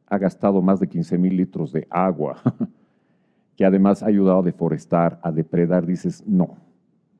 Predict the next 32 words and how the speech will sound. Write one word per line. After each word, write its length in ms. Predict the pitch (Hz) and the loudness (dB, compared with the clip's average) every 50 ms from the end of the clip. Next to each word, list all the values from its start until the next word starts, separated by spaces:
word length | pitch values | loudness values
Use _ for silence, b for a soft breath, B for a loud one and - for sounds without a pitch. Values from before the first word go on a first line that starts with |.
| _ _ _ _ _ _ _ _ _ _ _ - | _ _ _ _ _ _ _ _ _ _ _ -6
Empiezas 500 | 104 90 - - 117 113 - 104 92 - | -6 -2 0 2 2 2 0 -2 -2 -2
a 40 | |
tener 280 | - - 92 95 101 98 | -4 -2 -2 0 0 2
una 200 | 101 101 101 98 | 2 2 2 2
relación 640 | 87 85 87 85 85 85 - - 104 101 98 95 | 2 0 0 0 -2 -2 0 0 0 2 2 2
más 260 | 90 95 104 107 - 95 | 2 2 0 0 -2 -2
madura, 460 | 90 82 85 85 98 101 98 85 76 | -2 -2 0 2 2 2 2 2 0
más 300 | 76 80 87 95 101 - | -2 -2 -2 -2 -4 -4
consciente, 580 | _ 87 82 78 - - 95 95 85 - 85 | _ -8 -6 -6 -2 -2 -2 -2 -2 -2 -4
más 300 | 76 80 85 92 87 - | -4 -2 -2 -2 -2 -4
espiritual 640 | - 80 - _ 80 76 78 73 - - 87 87 87 82 | -8 -12 -8 _ -6 -4 -4 -4 -2 -2 0 0 0 -2
con 180 | - 82 76 | -4 -8 -8
tu 140 | - - 71 | -6 -8 -8
entorno. 640 | 67 67 - - 90 92 95 - 78 71 67 64 b b b b b b b b b b | -8 -8 -4 0 2 2 2 0 -2 -6 -8 -10 b b b b b b b b b b
Y 80 | - - | -16 -6
cuando 240 | - 95 92 95 98 | -2 0 2 2 2
estás 560 | - - - 113 110 123 127 - - - b b b b b _ - | 0 0 0 2 2 2 0 -2 -8 -20 b b b b b _ -4
en 140 | 87 92 | 0 2
este 240 | 98 104 - - 98 | 2 2 2 0 -4
tipo 440 | - - - 117 - - - 92 87 | -2 0 -2 -2 -2 0 0 0 0
de 260 | 76 76 71 69 - - _ _ _ _ | 2 0 -2 -2 -6 -10 _ _ _ _
relación, 760 | 90 71 76 82 80 80 76 73 - 90 90 90 95 98 95 - _ _ _ - | -10 -4 -2 -2 -2 -2 -4 -2 0 2 2 2 2 0 -2 -6 _ _ _ -4
eres 300 | 95 95 95 90 - 98 | -2 0 0 0 0 0
mucho 380 | 95 107 123 127 - - 95 | 2 2 0 0 -2 -4 -2
más 320 | 85 87 87 90 95 - - | 0 0 0 0 -2 -4 -8
consciente, 880 | _ 82 78 76 76 - - 98 104 98 90 - - 76 69 67 - _ _ _ _ _ | _ -8 -6 -6 -8 -6 -2 0 0 2 0 -2 -2 -4 -6 -6 -6 _ _ _ _ _
mucho 320 | - 92 110 113 - - 95 | -2 0 0 0 0 0 0
más 220 | 87 85 87 87 | 0 0 0 -2
sensible 600 | - 80 78 - - - 92 85 76 73 73 b b b b b b b - | -2 -6 -8 -6 -4 -2 -2 -2 -2 -4 -6 b b b b b b b -6
de 140 | - 87 | -4 -2
las 200 | 82 80 76 - | 0 -2 -2 -4
cosas 460 | - - 92 87 - - 82 78 - | -2 -2 -2 -2 0 -4 -6 -6 -8